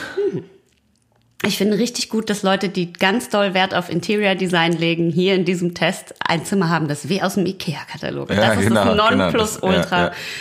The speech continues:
Speaker 1: Okay, wie oft bist du am Handy? Eins, mein Handy ist mein Boyfriend. Zwei, zwischen ein und zwei Stunden. Drei, was ist ein Handy?
Speaker 2: Äh,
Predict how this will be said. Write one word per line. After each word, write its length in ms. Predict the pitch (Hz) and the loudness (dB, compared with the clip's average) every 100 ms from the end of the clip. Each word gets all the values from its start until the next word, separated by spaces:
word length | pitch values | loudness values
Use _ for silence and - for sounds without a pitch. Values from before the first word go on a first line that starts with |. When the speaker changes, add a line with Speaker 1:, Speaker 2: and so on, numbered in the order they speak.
| - - | -14 -6
Speaker 1:
Okay, 260 | 277 185 - - - | -4 -4 -6 -16 -6
wie 240 | 165 285 320 | 0 2 0
oft 140 | 302 | 0
bist 180 | 294 - | -2 0
du 80 | 262 | 2
am 180 | 226 | 2
Handy? 520 | 185 214 214 143 131 - _ _ | 2 2 2 0 -4 -10 _ _
Eins, 420 | 156 151 123 - | 0 0 0 -4
mein 160 | 160 156 | -2 0
Handy 240 | 170 208 | 2 2
ist 120 | 202 190 | 0 0
mein 260 | 175 175 | 0 0
Boyfriend. 640 | 151 165 185 - - 147 - _ _ _ | 0 -2 -2 -4 -2 -6 -8 _ _ _
Zwei, 420 | - 180 147 226 330 - _ | -6 0 0 0 -4 -10 _
zwischen 300 | - 196 - | -4 -2 0
ein 180 | 180 180 | 2 2
und 80 | 175 | 0
zwei 200 | 170 147 | -2 -4
Stunden. 440 | - 180 220 311 - | -2 0 0 -2 -4
Drei, 320 | 170 170 185 214 - | -2 2 2 -2 -4
was 240 | 143 165 - | -2 0 -2
ist 140 | - | -2
ein 160 | 151 156 | 2 2
Handy? 560 | 120 175 180 127 127 - _ - - - - - _ | 2 0 2 0 -2 -10 _ -16 -16 -20 -20 -20 _
Speaker 2:
Äh, 60 | - | 0